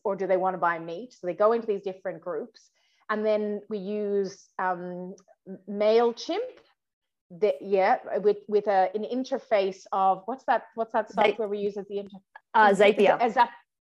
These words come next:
Speaker 1: Zapier? Yeah, Zapier
Speaker 2: I've got
Speaker 1: in
Speaker 2: no
Speaker 1: the
Speaker 2: idea
Speaker 1: middle.
Speaker 2: whether it's Zapier or Zapier, so don't quote me on that. I just
Speaker 1: Zapier, yeah, yeah, yeah.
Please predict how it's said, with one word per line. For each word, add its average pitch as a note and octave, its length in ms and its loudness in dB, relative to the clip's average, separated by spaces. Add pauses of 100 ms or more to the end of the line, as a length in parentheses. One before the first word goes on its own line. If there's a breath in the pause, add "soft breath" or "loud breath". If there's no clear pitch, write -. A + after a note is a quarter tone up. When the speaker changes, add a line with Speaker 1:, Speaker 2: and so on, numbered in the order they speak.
Speaker 1:
Zapier? B3 560 2
Yeah, A3 180 2
Zapier A#3 160 2
Speaker 2:
I've F3+ 120 0
got A3 120 6
Speaker 1:
in G#3+ 60 2
Speaker 2:
no A3+ 120 6
Speaker 1:
the B3 60 10
Speaker 2:
idea B3 180 6
Speaker 1:
middle. A3 140 4
Speaker 2:
whether G3+ 40 6
it's G3 120 0
Zapier F#3+ 440 2
or F3 40 -2
Zapier, E3 320 -4
so F#3+ 120 -2
don't F#3+ 120 0
quote - 280 0
me F3+ 60 -4
on E3+ 120 -6
that. D#3+ 200 -4
I F#3+ 100 2
just G3 200 2
Speaker 1:
Zapier, F3 180 -2 (160)
yeah, F#3 280 -2
yeah, F3 60 -2
yeah. E3+ 140 -8